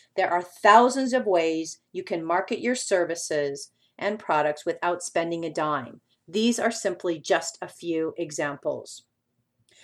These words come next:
Above all, keep in mind that marketing is a twenty-four seven, three hundred and sixty-five days per year part of running your own business.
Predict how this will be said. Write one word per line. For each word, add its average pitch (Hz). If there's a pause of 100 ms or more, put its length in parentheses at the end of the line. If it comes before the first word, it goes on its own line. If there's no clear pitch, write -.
(140)
Above 226
all, 147 (280)
keep 381
in 370
mind 185
that 170
marketing 214
is -
a 170
twenty-four 247
seven, 143 (460)
three 311
hundred 240
and 226
sixty-five 180
days 165
per 202
year 156 (260)
part 208
of 156
running 185 (120)
your 160
own 156
business. 151